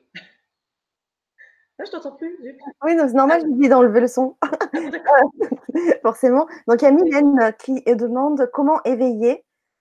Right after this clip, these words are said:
Speaker 2: tous ceux qui sont dans la matrice.
Speaker 1: <laughs> Éveiller ceux qui sont dans la matrice ? Euh,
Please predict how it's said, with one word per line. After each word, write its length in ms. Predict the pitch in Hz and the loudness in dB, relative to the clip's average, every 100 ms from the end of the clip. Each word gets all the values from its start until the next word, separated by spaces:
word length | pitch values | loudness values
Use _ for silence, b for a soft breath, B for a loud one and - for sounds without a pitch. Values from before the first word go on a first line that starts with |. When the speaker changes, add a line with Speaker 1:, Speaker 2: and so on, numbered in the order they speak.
| _ | _
Speaker 2:
tous 140 | - 339 | -8 -8
ceux 300 | - 262 - - | -4 -4 -4 -8
qui 100 | 269 | -10
sont 280 | - 285 - | -6 -10 -6
dans 280 | 226 233 - | -6 -6 -6
la 180 | 220 247 | -4 -4
matrice. 600 | 233 214 - 208 - - 175 _ _ _ _ _ _ _ _ _ _ _ _ _ _ - | -4 -8 -10 -12 -12 -18 -20 _ _ _ _ _ _ _ _ _ _ _ _ _ _ -20
Speaker 1:
<laughs> 440 | 196 190 - _ _ _ _ b b b b b | -20 -20 -20 _ _ _ _ b b b b b
Éveiller 360 | 233 247 269 285 | -10 -8 -8 -12
ceux 140 | 285 | -14
qui 100 | 320 | -18
sont 160 | 262 311 | -16 -12
dans 140 | 285 | -10
la 80 | 247 | -10
matrice ? 500 | 220 208 - 381 - | -10 -12 -10 -12 -12
Euh, 120 | 208 | -16